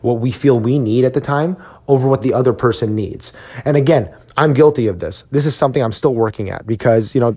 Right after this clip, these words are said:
I got so many responsibilities. There's just certain things I just wanna get done and certain things I frankly don't wanna get done. <laughs> I wanna take a second.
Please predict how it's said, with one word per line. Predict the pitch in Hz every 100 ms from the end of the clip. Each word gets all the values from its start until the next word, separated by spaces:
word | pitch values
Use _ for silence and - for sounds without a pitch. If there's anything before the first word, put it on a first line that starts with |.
| -
I | 117
got | 113 -
so | -
many | 131
responsibilities. | 113 101 117 110 101 143 120
There's | 107 92
just | -
certain | 147 123
things | 104 123 117
I |
just | 117 101
wanna | 107 120
get | 107 98
done | 101 120 175 - - - - -
and | 139
certain | 180 175
things |
I | 143 117 -
frankly | 156 151 120
don't | 170 214
wanna | 117
get | 101 98
done. | 104 104
<laughs> |
I | - - -
wanna | 151 175
take | 139
a |
second. | 123 170 175 104